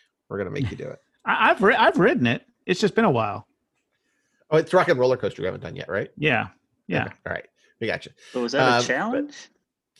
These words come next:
Speaker 1: No, we were talking
Speaker 2: In-
Speaker 1: that he hadn't done Rock and Roller Coaster yet. And I thought it, I confused it with Tower
Speaker 3: Ever?
Speaker 1: Terror.
Speaker 2: No, it's just one of those things that it's just something has always come up. We've had the kids or something, and I've just never,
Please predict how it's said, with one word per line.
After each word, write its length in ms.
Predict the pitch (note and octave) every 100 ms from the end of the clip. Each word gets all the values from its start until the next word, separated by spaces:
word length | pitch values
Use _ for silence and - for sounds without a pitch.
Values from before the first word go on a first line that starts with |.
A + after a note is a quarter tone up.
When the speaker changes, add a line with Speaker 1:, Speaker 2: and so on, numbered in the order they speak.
| _ _ _ - - _ _ _ _ _ - _
Speaker 1:
No, 180 | D#3+ E3+
we 180 | E3 D#3+
were 80 |
talking 420 | D3 D#3+ - F3 C3
Speaker 2:
In- 140 | A#2
Speaker 1:
that 140 | B2 B2+
he 180 | C3+
hadn't 280 | B2 D#3+ D3+
done 200 | B2 F#3
Rock 200 | D#3 B2
and 100 | B2+
Roller 160 | D3+ C#4+
Coaster 340 | - G2 -
yet. 280 | E2+ F2 - _
And 100 | G#2+
I 40 | A#2+
thought 180 | F#3+
it, 100 | F#3+ -
I 160 | A2 -
confused 480 | - C#3 E3 E3 -
it 100 | A#2
with 240 | G#2 F2+ -
Tower 120 | E3+
Speaker 3:
Ever? 140 | B3+ F#4+
Speaker 1:
Terror. 260 | G#4 - _ _ _ _ _ _ _ _ -
Speaker 2:
No, 220 | E3+ F3
it's 200 | D3+ -
just 200 | E3 -
one 100 | E3
of 80 | E3+
those 160 | D#3+
things 320 | - E3 F3+
that 160 | - C#3
it's 320 | D3 C#3 -
just 220 | D3+ C#3+ -
something 340 | D#3+ D#3+ E3
has 160 | D#3+ C3+
always 400 | C#3+ D#3 D#3+ D3+
come 240 | C#3+ B2+
up. 240 | C3+ D3
We've 160 | C#3 C3
had 160 | C3+ B2
the 80 |
kids 420 | B2 - C#3 D#3 C3
or 60 |
something, 460 | A2+ C#3 D3 C#3+ D3
and 100 | B2
I've 140 | A#2
just 240 | A#2 C3 -
never, 500 | C3 C3 D3+ D3+